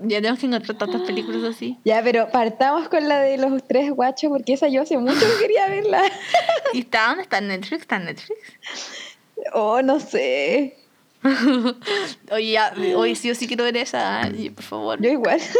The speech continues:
Speaker 2: <laughs>
Speaker 1: tenme en cuenta. Ni que se, ni que sé
Speaker 2: Ay,
Speaker 1: de qué se
Speaker 2: bueno.
Speaker 1: trata, pero
Speaker 2: Yo tampoco, pero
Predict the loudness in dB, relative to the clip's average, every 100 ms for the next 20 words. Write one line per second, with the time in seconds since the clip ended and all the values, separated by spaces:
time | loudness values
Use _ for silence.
0 | 4 2 0 -4 -6 -4 -2 -4 -4 -6
1 | -4 -4 -6 -6 -8 -8 -10 -2 0 0
2 | 0 2 4 4 4 4 4 4 4 4
3 | 4 2 2 2 0 0 -2 -2 -2 -2
4 | 0 -2 -4 -12 -18 -20 -20 -6 0 2
5 | 2 0 4 2 4 4